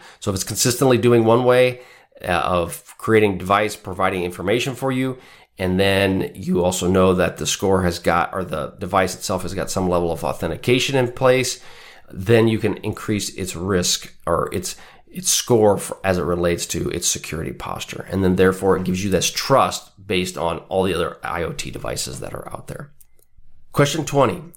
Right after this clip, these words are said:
what future technology is debated for its high security benefits but potential privacy invasiveness? A, blockchain, B, geofencing, C, social media analytics, or D, biometrics.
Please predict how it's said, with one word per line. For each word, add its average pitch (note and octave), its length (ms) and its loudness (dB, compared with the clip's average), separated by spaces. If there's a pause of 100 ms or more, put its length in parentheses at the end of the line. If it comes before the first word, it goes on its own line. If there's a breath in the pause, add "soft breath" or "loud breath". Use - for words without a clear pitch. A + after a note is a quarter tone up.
(220)
what A2 300 0
future G3+ 280 -8
technology A2 600 0
is G#2 80 -8
debated G2+ 500 0
for F#2+ 160 -4
its F#2 80 -8
high G2+ 260 -2
security E3+ 400 2
benefits F#2 520 0
but - 360 -2
potential C#3 640 0
privacy A2 1000 -4
invasiveness? F2+ 1040 -6 (260)
A, A2 340 2
blockchain, F#2+ 600 -2 (500)
B, C3 400 0
geofencing, C3 800 -2 (340)
C, C#3 400 4
social C3+ 400 2
media A#2+ 340 0
analytics, G2 580 0
or F#2+ 120 -4
D, D#2 420 -10 (100)
biometrics. - 760 -8